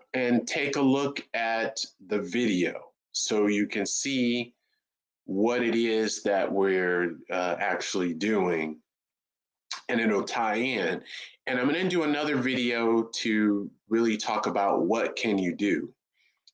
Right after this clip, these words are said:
And I think that's important. Um, and the reason I'm making this video today is that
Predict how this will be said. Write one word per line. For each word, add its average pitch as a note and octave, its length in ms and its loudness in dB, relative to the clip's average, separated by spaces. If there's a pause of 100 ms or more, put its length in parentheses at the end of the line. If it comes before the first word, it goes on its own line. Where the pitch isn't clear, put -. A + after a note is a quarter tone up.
And A2 80 0
I G#2+ 100 0
think B2+ 240 0
that's A2+ 300 -2
important. F#2+ 680 0 (1300)
Um, F2+ 540 0 (800)
and C#3+ 600 2 (720)
the C#3+ 100 0
reason F#3+ 400 2
I'm D3+ 200 0
making A#2+ 460 0
this D#3+ 280 -2
video A#2+ 640 0
today A#2 720 0
is G2+ 320 -2
that G#2+ 500 2